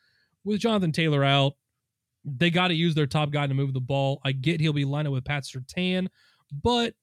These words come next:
if you wanna get creative, which has not been the M O of the Colts, let's be fair, you can kinda move him around a little bit and try to generate a better matchup.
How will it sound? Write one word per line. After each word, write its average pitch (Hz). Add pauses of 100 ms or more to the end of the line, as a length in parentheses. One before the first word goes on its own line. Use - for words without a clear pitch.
if 160
you 175
wanna 185
get 175
creative, 170
which 147
has 135
not 165
been 180
the 175
M 175
O 175
of 180
the 214
Colts, 196
let's 151
be 202
fair, 214 (460)
you 170
can 151
kinda 170
move 151
him 190
around 175
a 147
little 165
bit 175
and 156
try 160
to 143
generate 156
a 139
better 135
matchup. 139